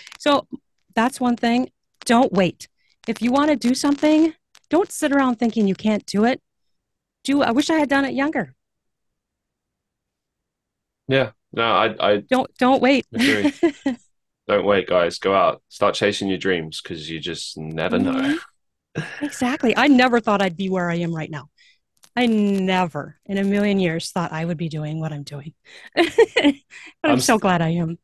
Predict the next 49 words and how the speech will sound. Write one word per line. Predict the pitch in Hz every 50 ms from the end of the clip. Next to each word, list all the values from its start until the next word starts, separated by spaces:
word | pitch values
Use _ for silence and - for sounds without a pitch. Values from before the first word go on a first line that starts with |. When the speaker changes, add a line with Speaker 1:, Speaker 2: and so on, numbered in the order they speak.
| _ - - - -
Speaker 2:
I'm | 113 117
still | 113 - 127 117
chasing | 110 - - 104 104 101 - 98
the | 95 90
dream | 80 92 90 87 87
myself, | 85 82 85 - - 92 90 87 82 80 - _ -
but | - 80 -
I | 62 85
see | - - - 98 92 90 85
people | - - 90 78 85 87
like | 87 -
yourself | - 85 - - 90 87 85 -
doing | - 90 85 80 82
well, | 85 82 82 82 80 80
and | 78
I'm, | 78 78 80 80 76 -
I | - 82
see | 82 - - 95
that | 82 82 78 58
as, | 62 - -
like, | 80 73 - -
a | - 78
source | - - 85 80 80 - -
of | 71 73
inspiration. | 73 71 76 - - 78 76 78 76 - - - -
I'm | - 65
like, | 64 62 57 50
"Ah, | 50 64 65 65 - - - _ _ _ _ -
s-, | 214 208
this | 208 - - -
is | 95 92
Speaker 1:
Mm-hmm. | 95 95
Speaker 2:
why | 87 85 85
you | 85
should | - - -
keep | - 85 80
going," | - 85 78 71 69 73 76
you | 78 76
know? | 78 85 - _ _ _ _ - - - - - - _ _ - -
Speaker 1:
Yes, | 208 220 220 214 180 160 - -
for | - - 190
sure. | - - - 220 240 226 180 175 180 175 _ _ _ _ _ _ _ _ _ _ _ _ _ _ _ -
Speaker 2:
What's | 98 104 135 196 202 - - -
the | 180
best | 151 - - 156 160 - -
advice | 143 120 104 92 98 117 120 120 107 95 - -
you've | - 90 80
ever | 85 76 76 73
received? | 69 73 73 - - 82 71 67 67 - - -